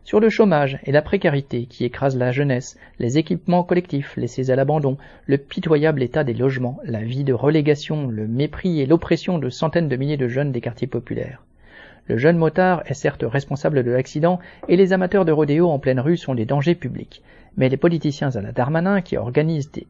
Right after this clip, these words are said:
justifient le délaissement des quartiers populaires et ramassent la population à coups de matraque sont des dangers sociaux. Ils se moquent complètement des ravages subis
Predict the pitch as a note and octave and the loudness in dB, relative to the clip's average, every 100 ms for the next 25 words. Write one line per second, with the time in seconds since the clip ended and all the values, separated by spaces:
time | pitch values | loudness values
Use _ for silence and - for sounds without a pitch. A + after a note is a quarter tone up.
0 | - D3 F3 - E3+ G3+ E3+ A#2 B2+ C#3 | -4 -2 -2 -4 -4 -2 0 0 0 0
1 | - D3+ B2+ A2+ C3 - B2+ - - D#3 | 0 -2 -2 -2 -4 -4 -4 -4 -2 2
2 | F3 - - - - C3 C3+ D#3+ F3 C#3+ | 2 0 -12 -18 -4 -2 0 2 2 0
3 | - A2 - D3+ C3+ B2 - - - A#2+ | -4 -6 -4 -4 -2 -4 -4 -8 -8 -12
4 | - - A#2 D3 - G3 G3 - - - | -10 -8 -4 -2 2 2 2 -10 -20 -20
5 | - G3 E3 C#3 C3 B2 D#3 - B2+ - | -2 0 2 0 0 0 -2 -2 -6 -6
6 | - - - _ E3+ A#2+ - A2 E3+ - | -12 -14 -20 _ -12 -10 -4 0 0 -2
7 | - E3 C#3+ C#3 C3+ A#2+ B2 D3+ D3 - | -6 -4 -4 -4 -4 -4 0 0 0 -2
8 | B2+ D3 | -4 -2